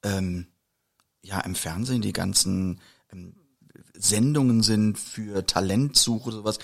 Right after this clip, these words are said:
das war damals auch, das, man hat damals auch an Talentwettbewerben teilgenommen.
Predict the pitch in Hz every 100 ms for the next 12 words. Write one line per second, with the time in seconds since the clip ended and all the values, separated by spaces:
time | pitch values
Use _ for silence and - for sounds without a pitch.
0 | - - - - - - 85 90 98 -
1 | - - _ - 180 185 - - - -
2 | - _ - 98 92 95 104 101 - -
3 | 113 - 110 110 196 - _ - - -
4 | _ 85 85 82 82 80 80 71 92 87
5 | 80